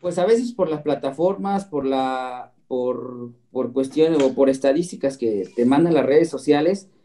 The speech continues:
de repente dicen, "No, pues te escucharon en tal país, te escucharon", pero, o de repente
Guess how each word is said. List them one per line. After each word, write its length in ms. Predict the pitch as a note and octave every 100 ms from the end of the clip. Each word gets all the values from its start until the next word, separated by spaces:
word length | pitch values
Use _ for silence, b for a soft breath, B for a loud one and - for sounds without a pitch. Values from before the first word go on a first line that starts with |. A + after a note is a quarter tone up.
| _ _
de 200 | - B2+
repente 380 | B2+ B2+ D3+ D3+
dicen, 200 | D3+ D#3
"No, 120 | G3
pues 120 | G3 F3+
te 60 |
escucharon 500 | C3+ B2+ B2 D#3 D#3+
en 100 | C3
tal 220 | B2 C#3 C3+
país, 400 | A#2+ B2 C#3+ -
te 80 |
escucharon", 600 | A#2+ - - C#3 B2+ A#2+ A#2
pero, 280 | G#2+ G#2
o 380 | G2 - B2+ C3
de 120 | C3+
repente 800 | C#3+ D3+ G3+ G3 F3 C3+ A2+ -